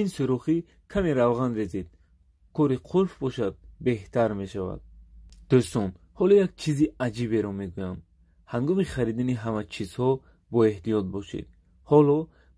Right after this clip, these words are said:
ба наушнике, ки дар даст доред, назар кунед. Асосан дар ин ҷо бояд се хат бошад. Ду хати дар ин ҷо буда, танҳо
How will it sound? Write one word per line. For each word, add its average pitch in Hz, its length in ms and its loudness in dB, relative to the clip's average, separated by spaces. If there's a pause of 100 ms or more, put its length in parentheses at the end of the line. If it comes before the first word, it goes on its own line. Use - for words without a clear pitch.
ба 127 100 2
наушнике, 135 540 -2
ки 131 60 -8
дар 113 300 -2
даст 113 340 -2
доред, 113 380 -2 (340)
назар 117 480 2
кунед. 95 260 -6 (680)
Асосан 190 340 0
дар 131 200 4
ин 143 120 0
ҷо 156 100 8 (400)
бояд 143 440 4
се - 380 -4
хат 110 260 -2 (120)
бошад. 98 300 -8 (800)
Ду 190 100 4
хати 165 360 0
дар 120 160 6
ин 113 60 -4
ҷо 113 120 0 (100)
буда, 107 240 2 (540)
танҳо 165 320 2